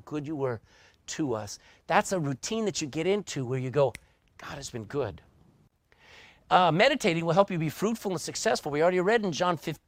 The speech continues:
uh, uh, sorry, in Joshua one eight, but John fifteen,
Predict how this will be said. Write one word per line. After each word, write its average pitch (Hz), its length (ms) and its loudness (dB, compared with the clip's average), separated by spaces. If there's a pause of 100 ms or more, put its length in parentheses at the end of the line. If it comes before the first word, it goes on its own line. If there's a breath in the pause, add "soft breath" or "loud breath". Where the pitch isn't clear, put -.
uh, 151 320 6
uh, 143 280 2
sorry, 143 280 2
in 131 280 -2
Joshua 156 520 6 (180 soft breath)
one 147 220 4
eight, 226 240 2
but - 120 -4 (180 soft breath)
John 254 260 6
fifteen, 247 720 0